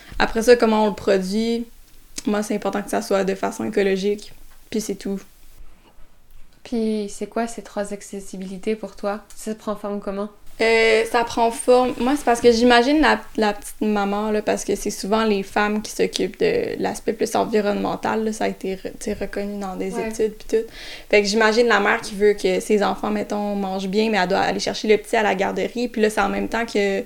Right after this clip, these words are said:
Speaker 1: que la plage horaire pour aller chercher son panier de légumes, puis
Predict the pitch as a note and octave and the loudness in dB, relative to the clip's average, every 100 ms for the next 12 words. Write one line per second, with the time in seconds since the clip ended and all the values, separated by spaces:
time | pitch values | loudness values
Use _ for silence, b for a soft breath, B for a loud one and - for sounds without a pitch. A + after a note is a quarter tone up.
0 | B B B B B B - G#3 - - | B B B B B B 0 2 4 6
1 | A#3 A#3 A3 A#3+ A#3+ A3 G#3+ A3 G#3 A3+ | 6 6 4 2 2 2 2 0 -4 -4
2 | G#3+ G3+ G#3 G#3 G#3 G#3 G3 A3+ A#3 | -2 0 0 0 0 2 2 2 2